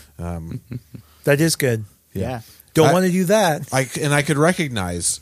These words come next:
Speaker 1: that it was completely meaningless and futile, even,
Speaker 2: Yeah.
Speaker 1: even back then.
Speaker 2: Mm-hmm.
Speaker 1: Um, so, yeah.
Speaker 3: Mm-hmm.
Speaker 1: Anyway,
Speaker 2: And, and
Speaker 1: I
Speaker 2: we're
Speaker 1: cut you off
Speaker 2: seeing
Speaker 1: there.
Speaker 2: this played out. I mean, there's the character piece, but, like,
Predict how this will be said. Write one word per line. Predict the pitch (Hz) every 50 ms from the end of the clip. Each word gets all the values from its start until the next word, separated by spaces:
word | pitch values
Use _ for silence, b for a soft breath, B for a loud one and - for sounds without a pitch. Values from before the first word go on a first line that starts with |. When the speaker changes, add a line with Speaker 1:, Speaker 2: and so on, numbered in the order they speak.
| _ _
Speaker 1:
that | 101 110 110 107 107
it | 101 98
was | 98 98 92 87 - - - - - _ -
completely | - 113 104 117 123 123 98 101 95
meaningless | 95 98 101 101 98 92 85 80 85 85 - - -
and | - 90 95 90 87 87 90
futile, | - 107 107 104 98 87 92 b b b b b b _
even, | 113 120 123 127 123 120 107
Speaker 2:
Yeah. | - 113
Speaker 1:
even | 117 110 110 101
back | 95 104 98 90 87 -
then. | 107 101 95 85 80 82 - _ _ _ -
Speaker 2:
Mm-hmm. | 139 131 127 131 127 120
Speaker 1:
Um, | 87 87 85 82 82 92 - - - - - -
so, | - - 85 87 - _ -
yeah. | 104 95 87 - _ _ _ _ _ _ -
Speaker 3:
Mm-hmm. | - 113 107 95 104 135
Speaker 1:
Anyway, | - 175
Speaker 2:
And, | 160 -
and |
Speaker 1:
I | 196 160 151
Speaker 2:
we're | 165
Speaker 1:
cut | 160 -
you |
off | 185
Speaker 2:
seeing | 185 196 196 190
Speaker 1:
there. | 175
Speaker 2:
this | 160 147 -
played | - - - 139 131 123 117
out. | 120 127 147 165 143
I | 127 123
mean, | 120 120 117 117 113 104 b b b b b b b b b b b b b b b b b b b b b b _
there's | - 160 143 -
the | - 135
character | - - 147 143 147 165 175 - - 147
piece, | 127 - - 131 123 117 - -
but, | - - 127 127 147
like, | 120 117 110 104 - -